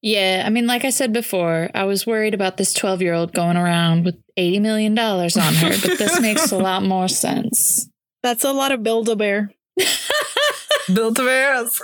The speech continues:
Speaker 3: Or, like, that American Doll series or whatever those
Speaker 1: Ooh,
Speaker 3: are.
Speaker 1: American Girl
Speaker 2: Yes,
Speaker 1: Doll,
Speaker 2: yep.
Speaker 1: yeah.
Speaker 2: This first installment is where we begin to see Doris's philanthropic work. The following year, after receiving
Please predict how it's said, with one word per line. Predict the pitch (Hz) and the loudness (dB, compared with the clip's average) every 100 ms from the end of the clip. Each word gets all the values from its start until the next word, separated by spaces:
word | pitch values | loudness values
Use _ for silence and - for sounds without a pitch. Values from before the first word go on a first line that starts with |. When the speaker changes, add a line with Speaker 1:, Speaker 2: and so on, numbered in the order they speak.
| - | -2
Speaker 3:
Or, | 294 269 262 247 | 0 2 2 2
like, | 240 247 285 | 2 0 0
that | 247 240 - | 0 0 0
American | 240 233 247 247 269 254 | 0 0 0 0 -2 0
Doll | 226 220 247 269 302 | 2 2 2 0 0
series | - 285 302 302 294 | 0 0 2 0 0
or | 262 | 0
whatever | 277 285 285 | 2 2 2
those | 202 208 | 2 2
Speaker 1:
Ooh, | |
Speaker 3:
are. | 220 208 | 2 2
Speaker 1:
American | 190 202 190 | 2 0 2
Girl | 185 | 2
Speaker 2:
Yes, | 185 170 190 | 4 2 2
Speaker 1:
Doll, | 190 185 | 4 4
Speaker 2:
yep. | 180 185 190 196 | 4 4 4 2
Speaker 1:
yeah. | 208 208 202 - _ _ _ _ _ _ _ _ _ _ - | 2 0 -2 -4 _ _ _ _ _ _ _ _ _ _ -2
Speaker 2:
This | 277 392 - | 0 2 0
first | - 220 233 - | 0 2 2 0
installment | 196 190 - 175 160 180 247 - - | 0 0 0 0 2 2 2 0 -2
is | 185 170 | 0 2
where | 180 175 | 4 2
we | 175 | 2
begin | 170 170 165 170 175 | 2 2 2 2 2
to | 190 | 2
see | 175 - 170 | 0 2 2
Doris's | 160 156 151 156 160 160 | 2 2 0 0 0 0
philanthropic | - 185 214 339 403 220 160 - - _ | -2 -2 0 0 -2 -2 -2 -4 -12 _
work. | 143 - - - - _ _ _ _ _ _ _ _ | -6 -6 -6 -12 -14 _ _ _ _ _ _ _ _
The | 165 170 202 | -6 -2 -2
following | 190 226 226 277 302 339 339 | 0 0 0 0 0 0 2
year, | 277 170 147 143 | 2 2 2 2
after | 110 165 165 185 | 2 0 0 0
receiving | 175 170 - 185 190 202 208 196 160 | 2 0 0 0 2 2 2 0 -2